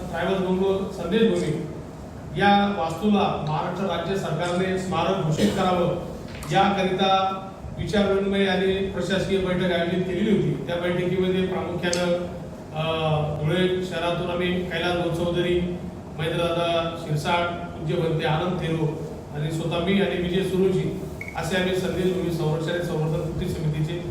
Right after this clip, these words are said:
पदाधिकारी म्हणून उपस्थित होतो. आणि या बैठकीमध्ये धुळे जिल्हाधिकारी आदरणीय, अ, विस्पुते मॅडम या देखील व्हीसी द्वारा त्या मीटिंगमध्ये सहभागी झाले आणि त्याच्यामध्ये प्रामुख्याने, अ, अ,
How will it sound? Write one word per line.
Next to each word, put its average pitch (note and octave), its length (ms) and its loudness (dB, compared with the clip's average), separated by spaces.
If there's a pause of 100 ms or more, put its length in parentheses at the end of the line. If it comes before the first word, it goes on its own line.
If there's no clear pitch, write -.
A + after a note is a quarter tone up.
(340)
पदाधिकारी F3+ 420 0
म्हणून E3+ 200 0
उपस्थित G#3 440 4
होतो. - 360 -4 (340)
आणि F3 220 -2
या G3+ 60 4
बैठकीमध्ये F#3+ 760 2
धुळे D#3 220 2
जिल्हाधिकारी F3+ 840 0 (360)
आदरणीय, F3 520 0
अ, D3+ 640 0 (200)
विस्पुते F3+ 360 -4
मॅडम F3 300 0 (480)
या F3+ 160 4
देखील G3+ 500 4
व्हीसी - 380 -2
द्वारा F#3+ 340 2
त्या F#3 180 0
मीटिंगमध्ये F3+ 520 0
सहभागी F#3 380 2
झाले D#3 240 4 (540)
आणि F#3+ 360 4
त्याच्यामध्ये G3 500 2
प्रामुख्याने, F#3+ 680 0 (460)
अ, D#3 120 -8
अ, D#3 540 0